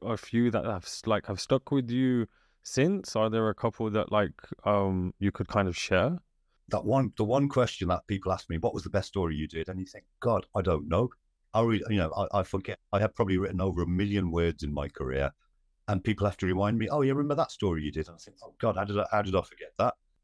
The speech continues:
Speaker 2: But I don't know. I mean, my experiences in Pakistan, obviously, you know, stick out a lot. I suppose the stories that changed things, the stories that actually had a, you know, meaningful effect. It led to a resignation of somebody, or it led to,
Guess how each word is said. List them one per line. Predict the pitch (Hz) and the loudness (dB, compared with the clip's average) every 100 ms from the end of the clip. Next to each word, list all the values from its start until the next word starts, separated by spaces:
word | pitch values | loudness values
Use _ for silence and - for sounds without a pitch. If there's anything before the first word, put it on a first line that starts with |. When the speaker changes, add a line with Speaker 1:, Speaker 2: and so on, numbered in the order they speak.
| _ | _
Speaker 2:
But | 135 127 | 0 2
I | 120 | 2
don't | |
know. | 80 87 | 0 0
I | |
mean, | 98 95 | 0 2
my | 101 101 - | 2 2 -2
experiences | - - 98 87 90 | -14 -2 0 0 0
in | 80 | -2
Pakistan, | 80 - 80 - 80 80 78 _ _ - | -2 -4 -6 0 2 2 0 _ _ -4
obviously, | 76 - 78 73 - _ | -4 -2 -2 -2 -10 _
you | 78 | -2
know, | 71 71 - _ _ | -2 -2 -8 _ _
stick | 73 73 | -2 0
out | 73 - | 0 0
a | |
lot. | 71 76 - - _ _ _ _ | 2 2 0 -10 _ _ _ _
I | 143 | -4
suppose | - 160 | 0 0
the | 135 | 0
stories | - 139 123 120 | 0 2 2 2
that | 107 - _ _ | -2 -2 _ _
changed | - 98 85 78 - | -2 0 0 -4 -10
things, | 73 67 65 | -12 -12 -6
the | - | -6
stories | - 101 90 | 0 2 2
that | 85 - | 0 -2
actually | 90 - 78 | -4 -4 -2
had | 78 | 0
a, | 76 71 _ _ _ _ _ - | 0 -2 _ _ _ _ _ -4
you | 90 | 0
know, | 73 | 0
meaningful | 76 85 78 - 80 | 2 2 2 0 -2
effect. | - 78 - - - | 0 0 0 -4 -4
It | 82 85 | -2 2
led | 80 - | 2 2
to | 80 | 0
a | |
resignation | 76 80 78 76 78 78 76 | 2 2 2 0 0 0 -2
of | 71 | -4
somebody, | - 69 67 69 67 | -2 -2 -2 -4 -4
or | 69 | -4
it | 71 | -2
led | 80 82 - | 0 0 0
to, | 85 | -4